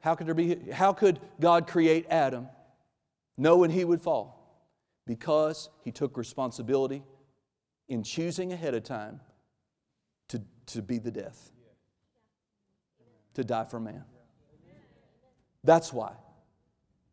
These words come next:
Before Adam ever fell, God saw he would and said, Jesus said ahead of time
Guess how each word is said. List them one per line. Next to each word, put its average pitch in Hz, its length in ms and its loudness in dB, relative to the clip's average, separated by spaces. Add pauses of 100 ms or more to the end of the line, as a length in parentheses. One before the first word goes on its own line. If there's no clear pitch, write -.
(160)
Before 180 440 4
Adam 156 360 4
ever 165 260 4
fell, 131 400 -4 (540)
God 139 200 4
saw 147 240 0
he 165 140 -8
would 117 320 -6 (520)
and 131 160 -4
said, 131 340 -2
Jesus 143 380 -2
said 165 180 4
ahead 160 220 2
of 135 60 -4
time 120 320 -8